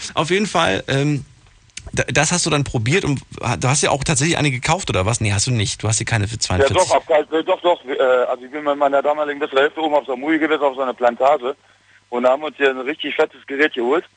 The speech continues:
Speaker 1: Isst man die dann komplett oder ist das nur was, wo man dann sagt, ich
Speaker 2: Nee,
Speaker 1: probier das mal
Speaker 2: nee,
Speaker 1: und dann
Speaker 2: du kriegst, nee, du kriegst das nicht ganz auf. Das, wir haben den Rest verschenkt hier. Ich sag mal so, der Teil, der hat uns angeguckt wie ein Auto,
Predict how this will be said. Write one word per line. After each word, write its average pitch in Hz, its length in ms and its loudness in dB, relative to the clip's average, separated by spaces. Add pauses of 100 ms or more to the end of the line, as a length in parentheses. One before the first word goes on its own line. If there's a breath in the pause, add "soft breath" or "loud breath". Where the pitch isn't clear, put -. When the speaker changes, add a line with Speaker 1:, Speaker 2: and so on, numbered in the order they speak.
(260 loud breath)
Speaker 1:
Isst - 200 0
man 180 120 2
die 160 80 2
dann 147 160 2
komplett 135 340 0
oder 123 140 0
ist - 80 -2
das 117 100 -2
nur 120 220 0
was, 117 200 -2
wo 117 60 -2
man 113 160 0
dann 110 140 0
sagt, 110 200 0
ich - 80 -4
Speaker 2:
Nee, 135 100 0
Speaker 1:
probier 143 200 4
das 135 160 0
mal 120 240 2
Speaker 2:
nee, 135 60 2
Speaker 1:
und 127 100 2
dann 104 140 0
Speaker 2:
du 104 60 -6
kriegst, - 260 -6
nee, 135 100 4
du 135 100 -4
kriegst 147 240 -2
das 131 120 4
nicht 123 160 -10
ganz 107 200 0
auf. 95 280 2
Das, 101 180 -4
wir 110 140 2
haben 135 120 4
den 123 140 -4
Rest 147 140 0
verschenkt 139 400 0
hier. 117 160 2
Ich 104 100 -4
sag 131 140 2
mal 123 100 -2
so, 131 140 -4
der 123 120 -2
Teil, 139 280 0
der 135 160 2
hat 135 100 -2
uns 120 100 -18
angeguckt 139 460 -2
wie 131 40 -4
ein 120 100 0
Auto, 147 280 2